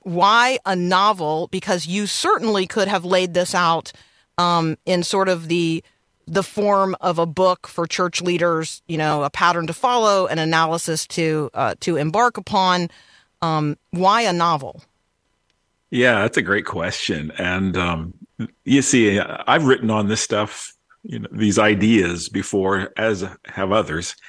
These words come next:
Speaker 2: And, um, and I think a lot of people will give intellectual assent,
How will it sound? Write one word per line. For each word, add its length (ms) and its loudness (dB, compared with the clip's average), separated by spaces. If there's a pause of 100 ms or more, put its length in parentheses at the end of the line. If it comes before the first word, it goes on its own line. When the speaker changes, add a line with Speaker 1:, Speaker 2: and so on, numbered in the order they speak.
(440)
Speaker 2:
And, 480 0
um, 600 -4 (880)
and 120 0
I 60 2
think 420 -2
a 60 2
lot 260 2
of 120 -8
people 500 -2
will 120 0
give 200 -4
intellectual 640 -4
assent, 500 -4